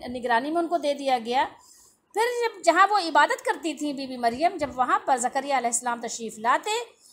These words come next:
तो फरमाया कि जकरिया उसके पास उसकी नमाज पढ़ने की जगह जाते। ठीक है, उसके पास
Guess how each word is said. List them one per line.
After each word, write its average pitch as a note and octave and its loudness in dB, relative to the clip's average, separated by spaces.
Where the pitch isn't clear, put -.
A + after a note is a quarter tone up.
तो E4 12
फरमाया D#4+ 2
कि F4 4
जकरिया E4 4
उसके E4+ 2
पास D4+ 2
उसकी D#4 -6
नमाज C4+ 2
पढ़ने E4+ 2
की C#4+ -6
जगह C4 4
जाते। C#4+ 6
ठीक E4 -10
है, B3+ -8
उसके E4+ -2
पास G4+ 10